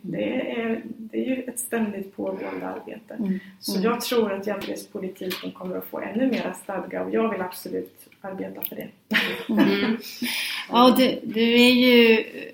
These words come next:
Speaker 2: jämställdhetsminister under en väldigt, eh, viktig tid.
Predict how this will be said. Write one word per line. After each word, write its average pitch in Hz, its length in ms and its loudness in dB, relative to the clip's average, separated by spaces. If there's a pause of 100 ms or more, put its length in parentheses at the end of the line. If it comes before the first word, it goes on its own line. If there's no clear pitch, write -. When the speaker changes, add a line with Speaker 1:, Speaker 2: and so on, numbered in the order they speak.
(100)
Speaker 2:
jämställdhetsminister 214 1300 4
under 196 220 4
en 196 220 2
väldigt, 190 880 0
eh, - 600 -2
viktig 196 560 -2
tid. 196 440 4